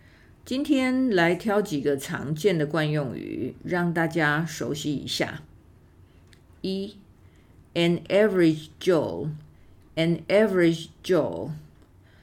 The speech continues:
普通人，也可以说成an ordinary person，an ordinary person，啊，普通人。用average Joe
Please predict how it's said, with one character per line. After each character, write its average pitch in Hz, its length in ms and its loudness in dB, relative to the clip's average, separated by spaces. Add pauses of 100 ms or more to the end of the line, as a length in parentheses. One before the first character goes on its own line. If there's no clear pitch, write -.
(160)
普 156 240 2
通 202 280 0
人， 156 400 -2 (1200)
也 180 180 4
可 233 140 4
以 214 40 10
说 220 240 4
成 165 560 0 (440)
an 156 580 0 (300)
ordinary 165 720 4
person，an - 2000 -4 (180)
ordinary 165 720 4
person， 156 640 -2 (580)
啊， 135 100 -4
普 123 160 -8
通 156 240 -2
人。 151 340 -6 (1500)
用 269 440 2
average 196 600 2
Joe 143 480 0